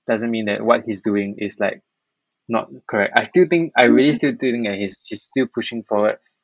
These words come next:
Speaker 1: like, Singaporean, uh, the narrative
Speaker 2: Yeah.
Speaker 1: forward a lot. And I personally don't feel that it doesn't matter if, like, let's say you're doing, like, Singaporean with, like, a very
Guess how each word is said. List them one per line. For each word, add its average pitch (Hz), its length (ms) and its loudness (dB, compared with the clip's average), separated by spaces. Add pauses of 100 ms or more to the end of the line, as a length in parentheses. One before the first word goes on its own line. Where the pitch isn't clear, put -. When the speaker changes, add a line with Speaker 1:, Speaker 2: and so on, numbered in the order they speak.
Speaker 1:
like, 104 220 2
Singaporean, 107 840 -2
uh, 101 320 -2
the 101 100 -2
narrative 104 540 0 (200)
Speaker 2:
Yeah. 254 140 -6
Speaker 1:
forward 113 220 0
a 104 60 -2
lot. 120 220 0 (560)
And 123 160 0
I 120 100 4
personally 139 360 0
don't 120 300 0 (400)
feel 139 180 4
that 107 260 2
it 123 120 -2
doesn't 127 240 2
matter 120 320 2
if, 107 320 -4
like, 107 160 2
let's 113 220 -2
say 113 120 2
you're 104 140 2
doing, 104 400 -2 (400)
like, 107 320 -2
Singaporean 127 800 0
with, 104 180 -6
like, 101 240 -2 (340)
a 110 60 2
very 113 220 4